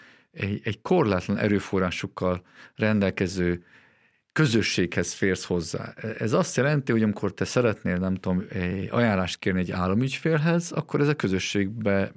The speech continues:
meg tudod ezt kapni egy ajánlásként. Vagy hogyha te szeretnél egy információt, eh, megszerezni, megkapni, hogy mi, hogyan, milyen gazdasági kitekintés van, milyen gazdasági szabályozás következik, akkor ezt a közösséget szintén meg tudják ide, eh, adni.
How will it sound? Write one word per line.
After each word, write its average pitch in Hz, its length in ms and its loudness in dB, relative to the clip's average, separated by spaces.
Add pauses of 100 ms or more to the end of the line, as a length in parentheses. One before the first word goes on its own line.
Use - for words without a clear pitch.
(140)
meg 90 160 -6
tudod 95 200 -4
ezt - 100 -6
kapni 107 440 2 (420)
egy 98 260 -2
ajánlásként. 90 760 -2
Vagy 98 200 -2
hogyha - 180 -4
te 101 100 -6
szeretnél 101 580 0 (520)
egy 110 200 -2
információt, 101 840 0
eh, 92 500 0
megszerezni, 101 600 2
megkapni, 95 720 0 (340)
hogy 95 280 -2
mi, 110 140 4
hogyan, 110 320 2
milyen 104 300 2
gazdasági 101 440 0
kitekintés 98 760 0
van, 95 180 2
milyen 98 160 2
gazdasági 95 680 0 (280)
szabályozás 101 600 2
következik, 175 500 2
akkor 170 180 -2
ezt 143 120 -2
a 147 40 0
közösséget 131 540 0
szintén 104 360 2
meg 95 160 0
tudják 92 220 -2
ide, 92 320 0
eh, 92 320 -2
adni. 185 400 0